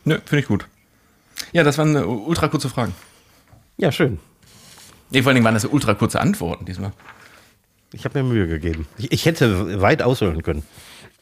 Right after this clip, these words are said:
Speaker 1: Bei was denn?
Speaker 2: Ach, ja, alles so jetzt. Also,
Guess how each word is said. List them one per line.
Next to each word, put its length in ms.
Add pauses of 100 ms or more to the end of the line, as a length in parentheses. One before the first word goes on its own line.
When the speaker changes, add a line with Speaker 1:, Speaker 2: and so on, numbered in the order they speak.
(680)
Speaker 1:
Bei 180
was 180
denn? 180 (1600)
Speaker 2:
Ach, 300
ja, 160
alles 240
so 160
jetzt. 300
Also, 400